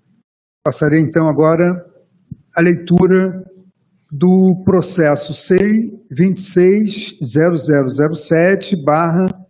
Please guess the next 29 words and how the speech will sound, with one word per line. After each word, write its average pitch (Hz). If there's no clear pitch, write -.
zero 170
vinte 185
e -
quatro 139
três 175
três 147
nove 165
barra 170
dois 160
zero 135
dois 170
dois, 190
da 151
reformulação 185
do 180
curso 185
de 165
especialização 156
em 147
enfermagem 139
intensivista, 180
processo 170
físico 185
número 170
um 196
dois 156
quatro 160
nove 135
barra 135